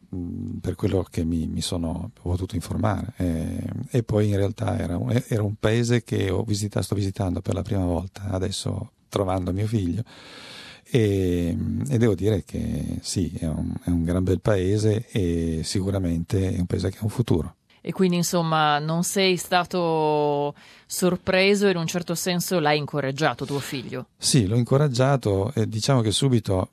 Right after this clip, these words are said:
Speaker 1: mm, mi è venuto un po' male dal punto di vista del, mm, così, del, del, del capire come poter concretizzare un progetto del genere,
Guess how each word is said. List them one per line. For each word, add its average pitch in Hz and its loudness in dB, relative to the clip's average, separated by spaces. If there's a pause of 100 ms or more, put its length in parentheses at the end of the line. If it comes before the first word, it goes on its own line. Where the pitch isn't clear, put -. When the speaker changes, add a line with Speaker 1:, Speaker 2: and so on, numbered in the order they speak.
Speaker 1:
mm, 95 -4
mi 101 0
è - 2
venuto 107 2
un 98 2
po' 110 2
male 98 2
dal 87 -2
punto - -2
di 92 2
vista 101 -2
del, 85 0
mm, 87 -4 (340)
così, 107 -2
del, 85 -2
del, 87 -4
del 98 -4
capire 135 2
come 117 0 (140)
poter 107 0
concretizzare 104 2
un 95 2
progetto 87 -2
del 85 -2
genere, 98 2